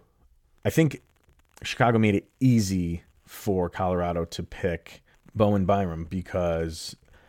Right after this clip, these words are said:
I think they would have struggled between him, him and Kirby Dach. And when the, um,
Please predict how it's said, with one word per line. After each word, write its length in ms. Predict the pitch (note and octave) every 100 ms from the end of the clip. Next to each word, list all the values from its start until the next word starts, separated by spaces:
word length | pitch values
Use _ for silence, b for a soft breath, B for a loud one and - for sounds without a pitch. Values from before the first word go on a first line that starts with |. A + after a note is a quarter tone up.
| b b b b -
I 60 |
think 180 | A#2 B2
they 80 | B2+
would 160 | A#2+ A2+
have 100 | -
struggled 380 | - A2 A2
between 300 | G2+ F#2+ G#2
him, 240 | F2 G2+ F#2+
him 180 | G2 F#2+
and 100 | F2+
Kirby 260 | F#2+ E2+
Dach. 300 | E2 D2+ - - _ _ -
And 580 | F2+ F2 F2 E2+ E2+
when 340 | F2 E2+ E2+ -
the, 400 | - E2+ F2 E2+
um, 340 | E2 E2 E2